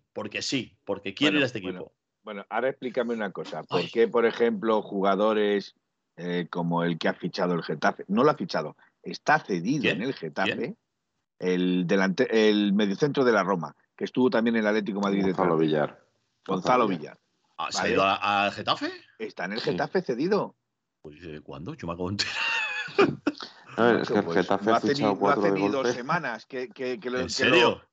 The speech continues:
Speaker 2: lo, lo, sí, sí, en serio, en serio, completamente
Speaker 1: Ostras.
Speaker 2: en serio. O sea,
Speaker 3: Cuatro
Speaker 2: y
Speaker 3: en una
Speaker 2: clubs
Speaker 3: tacada.
Speaker 2: de esos como el Getafe, que, que no tienen un peso específico en la liga, que no están jugando para Champions, que no están jugando ni siquiera para clasificarse en uefa,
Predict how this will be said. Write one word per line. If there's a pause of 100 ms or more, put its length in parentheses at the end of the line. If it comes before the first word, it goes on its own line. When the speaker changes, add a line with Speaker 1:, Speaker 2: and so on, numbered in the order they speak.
Speaker 2:
lo,
lo,
sí,
sí,
en
serio,
en
serio,
completamente
Speaker 1:
Ostras.
Speaker 2:
en
serio. (360)
O
sea,
Speaker 3:
Cuatro
Speaker 2:
y
Speaker 3:
en
una
Speaker 2:
clubs
Speaker 3:
tacada.
Speaker 2:
de
esos
como
el
Getafe, (200)
que,
que
no
tienen (160)
un
peso
específico
en
la
liga, (240)
que
no
están
jugando
para
Champions, (300)
que
no
están
jugando
ni
siquiera
para
clasificarse
en
uefa,